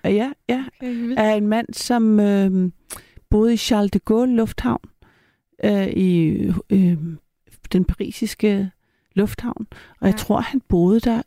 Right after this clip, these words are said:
Speaker 1: jeg har lyst til at sige, i sådan noget, øh, tyve år eller sådan noget. Altså, øh, det er måske, det, det er da lige sikkert en, øh, kvik,
Speaker 2: Ja.
Speaker 1: øh, nattevagtslytter, der lige kan google, fordi det kan vi jo ikke rigtig gøre, mens vi sender her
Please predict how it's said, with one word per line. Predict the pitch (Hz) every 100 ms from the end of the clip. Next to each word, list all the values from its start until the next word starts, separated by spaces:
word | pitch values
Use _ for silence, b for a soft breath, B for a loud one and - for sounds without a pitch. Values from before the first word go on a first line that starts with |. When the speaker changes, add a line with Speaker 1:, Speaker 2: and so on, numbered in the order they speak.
| -
Speaker 1:
jeg | 202
har | 185
lyst | 190 -
til | 220
at | 208
sige, | - 202 196
i | -
sådan | - 185
noget, | 175 170 170
øh, | 165 160 156 151 156 _ _ _ _ _ _ - - _ _ _
tyve | - - 196 202 226 180
år | - -
eller | -
sådan | 170 -
noget. |
Altså, | 165 - - _ _ _ _ 196
øh, | 190 - - _ - _ _ 208
det |
er | 202
måske, | 202 - 202 -
det, | 208 -
det | 208
er |
da | 196
lige | 185 196
sikkert | 185 - 214 208
en, | 190 185 185
øh, | 175
kvik, | - - 196 - - - B B B B B B
Speaker 2:
Ja. | 185 202 196 190
Speaker 1:
øh, |
nattevagtslytter, | 185 185 185 208 185 190 - - 185 190 196
der | 185
lige | 175 202
kan | 214
google, | 196 208 196 - 226
fordi | 214 202 190
det | 190
kan | - 196
vi | 190
jo |
ikke | 196 180
rigtig | 190 208
gøre, | - 170 180
mens | 180 -
vi | 208
sender | - 196
her | 202